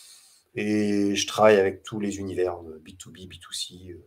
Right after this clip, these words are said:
donc, euh, voilà. Je ne sais pas si je t'ai répondu, mais j'espère. Je vends de la publicité digitale et je cherche à optimiser mes rendez-vous par semaine.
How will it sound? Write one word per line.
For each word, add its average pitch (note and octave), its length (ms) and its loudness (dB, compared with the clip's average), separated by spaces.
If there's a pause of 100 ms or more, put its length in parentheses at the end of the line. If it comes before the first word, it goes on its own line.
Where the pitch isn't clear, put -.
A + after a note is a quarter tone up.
(340)
donc, - 240 -16
euh, D#2+ 960 -8
voilà. D#2+ 300 -12 (260)
Je - 80 -20
ne - 60 -20
sais - 20 -20
pas G2 80 -6
si - 140 -8
je - 60 -8
t'ai F2+ 80 -8
répondu, F#2 360 -4
mais - 160 -8 (1120)
j'espère. - 440 -18 (3000)
Je B2 160 2
vends G3 140 6
de F#3 40 6
la E3 60 6
publicité C#3 320 -2
digitale B2+ 460 4
et B2 60 2
je A2 60 -4
cherche C3 260 0
à A2+ 40 -2
optimiser A#2+ 440 -4
mes G2+ 100 -4
rendez-vous F#2+ 360 -4
par - 200 -8
semaine. G#2+ 500 -4